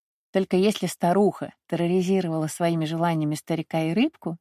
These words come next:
не испытывая при этом никакой радости от приобретаемого, то на уровне Лилит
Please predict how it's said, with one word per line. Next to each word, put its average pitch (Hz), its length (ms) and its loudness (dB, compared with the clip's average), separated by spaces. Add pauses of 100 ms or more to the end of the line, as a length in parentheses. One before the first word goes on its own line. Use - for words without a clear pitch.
(100)
не 180 220 2
испытывая 156 520 -2
при 151 200 -4
этом 151 220 -2
никакой 165 440 -2
радости 143 420 -2
от 143 180 -8
приобретаемого, 147 960 -4 (540)
то 185 100 2
на 185 160 6
уровне 180 400 4
Лилит 190 340 2